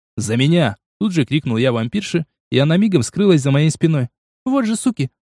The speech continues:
палят без предупреждения!» фыркнула она. «А с чего бы им нас предупреждать?» хмыкнул я.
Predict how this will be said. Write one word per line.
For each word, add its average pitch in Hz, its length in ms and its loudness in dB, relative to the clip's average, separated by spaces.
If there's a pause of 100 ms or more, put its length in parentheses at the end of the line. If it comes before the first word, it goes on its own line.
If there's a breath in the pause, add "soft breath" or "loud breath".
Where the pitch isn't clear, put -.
палят 220 280 2
без 190 160 0
предупреждения!» 202 920 2
фыркнула 151 420 2
она. 135 240 -4 (260)
«А 110 120 -2
с - 40 -6
чего 196 300 -2
бы 143 160 2
им 131 120 4
нас 120 180 0
предупреждать?» 120 800 -2 (120)
хмыкнул 120 400 -2
я. 110 240 -4